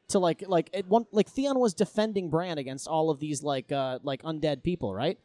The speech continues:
Why were they attacking Bran at all? If they were waiting for the Night King to do it, like, it just doesn't logically make sense to me. Like, why are all these people attacking Bran if the Night King wants to be the one that kills him himself?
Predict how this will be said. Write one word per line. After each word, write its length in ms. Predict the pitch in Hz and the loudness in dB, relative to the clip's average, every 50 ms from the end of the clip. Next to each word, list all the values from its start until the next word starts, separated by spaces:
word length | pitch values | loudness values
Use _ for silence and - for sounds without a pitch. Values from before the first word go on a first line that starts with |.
| _ _ _ _ | _ _ _ _
Why 140 | 160 175 208 | 2 6 6
were 80 | 233 | 6
they 120 | 240 240 240 | 6 6 2
attacking 400 | 226 - 240 233 - - 240 226 | 2 2 2 2 2 0 0 2
Bran 220 | 220 233 240 233 | 2 2 2 0
at 80 | 226 240 | 0 2
all? 280 | 269 262 165 117 - _ _ _ _ _ _ | 2 2 0 -2 -4 _ _ _ _ _ _
If 120 | 170 - | -2 6
they 100 | - 208 | 8 10
were 80 | 208 185 | 10 10
waiting 200 | 196 214 233 233 | 10 8 6 6
for 120 | - 233 | 2 2
the 80 | 214 208 | 2 4
Night 240 | 185 196 226 - - | 2 0 0 0 -2
King 100 | 175 147 | -6 -6
to 60 | 139 | -2
do 140 | 127 139 135 | 0 0 0
it, 100 | 143 147 - | 0 -2 -2
like, 160 | 160 160 160 | -4 -2 -2
it 100 | 196 185 | -2 0
just 160 | - 233 - - | 0 0 4 4
doesn't 220 | 254 226 247 196 | 4 4 2 -2
logically 480 | 185 190 196 185 196 202 - 190 185 175 | -4 -4 -4 -4 -4 -4 -4 -4 -4 -4
make 180 | 175 165 - | -6 -4 -4
sense 260 | - - 196 190 - - | -2 -2 -2 -4 -4 -6
to 80 | 165 | -6
me. 200 | 127 113 107 117 - _ _ _ | -6 -6 -10 -14 -20 _ _ _
Like, 120 | - - | -4 0
why 180 | - 170 196 214 | 4 4 6 6
are 100 | 240 247 | 6 6
all 80 | 247 247 | 6 4
these 120 | 240 190 | 2 0
people 240 | - 240 220 - 220 | -2 -4 0 0 -2
attacking 380 | 202 - 214 202 - 202 185 | 0 2 0 0 0 -4 -2
Bran 280 | 160 175 202 214 190 156 | 0 0 0 0 -2 -6
if 100 | 147 - | -6 -6
the 80 | - 147 | -6 -4
Night 280 | 151 165 170 175 170 | -2 -2 -2 -2 -2
King 180 | - 190 180 165 | -4 -8 -6 -4
wants 280 | 160 165 165 160 - | -6 -6 -6 -6 -8
to 80 | - 170 | -6 -4
be 80 | 160 156 | 0 0
the 60 | 160 | 0
one 140 | 151 160 151 | 0 0 -4
that 100 | 143 - | -6 -6
kills 240 | - 170 160 160 139 | -4 -4 -2 -2 -4
him 80 | 156 143 | -4 -8
himself? 400 | 127 127 - - 160 143 113 | -8 -8 -2 0 0 0 0